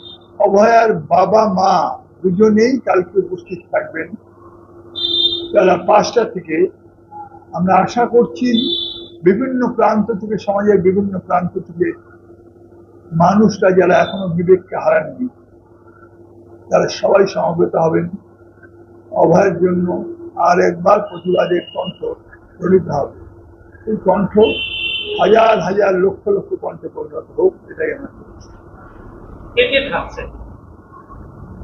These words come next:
Speaker 1: থাকছেন মানে নামের দিক থেকে দেখতে গেলে আমরা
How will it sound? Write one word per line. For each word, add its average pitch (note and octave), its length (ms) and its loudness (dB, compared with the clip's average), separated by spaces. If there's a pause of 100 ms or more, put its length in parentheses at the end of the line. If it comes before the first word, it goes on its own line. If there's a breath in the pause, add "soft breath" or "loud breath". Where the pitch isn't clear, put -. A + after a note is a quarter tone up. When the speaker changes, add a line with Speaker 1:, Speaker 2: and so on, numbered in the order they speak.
(2250)
Speaker 1:
থাকছেন - 480 2
মানে A3+ 200 4
নামের D#3 640 0
দিক F3+ 220 0 (120)
থেকে G#3+ 260 2
দেখতে - 240 -4
গেলে G3+ 340 2 (1160)
আমরা G#3 280 6